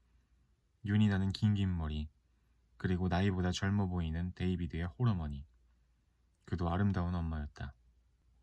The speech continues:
소설을 읽고 있던 내 눈에서 더운 눈물이 흐르고 있는 것을 느꼈다.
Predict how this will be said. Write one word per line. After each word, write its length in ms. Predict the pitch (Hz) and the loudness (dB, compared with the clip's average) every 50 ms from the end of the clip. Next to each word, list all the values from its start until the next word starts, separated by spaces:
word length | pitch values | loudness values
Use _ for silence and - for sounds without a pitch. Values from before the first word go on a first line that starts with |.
| _ _ _ _ _ _ _ _ _ _ _ _ _ _ _ _ - | _ _ _ _ _ _ _ _ _ _ _ _ _ _ _ _ -12
소설을 420 | - - 147 131 139 135 135 123 107 | -2 0 2 2 4 6 6 6 6
읽고 200 | 95 - - 107 | 4 4 2 2
있던 240 | 104 101 120 117 101 | 2 4 4 2 4
내 120 | 95 95 | 4 2
눈에서 400 | 101 101 92 87 - - 101 95 - | 2 2 2 0 0 -2 -4 -4 -2
더운 300 | - 98 101 110 113 110 | -2 0 4 4 4 4
눈물이 420 | 98 92 90 87 82 80 85 87 | 4 2 0 0 -2 -2 -4 -4
흐르고 340 | 85 87 117 104 92 90 90 | -2 -2 -2 -2 -2 -2 -2
있는 220 | 87 85 87 90 85 | -2 -2 -2 -4 -4
것을 260 | 85 78 - - 85 | -4 -4 -4 -4 -4
느꼈다. 460 | 80 - - 76 - - - 78 71 | -8 -8 -10 -12 -12 -10 -12 -12 -12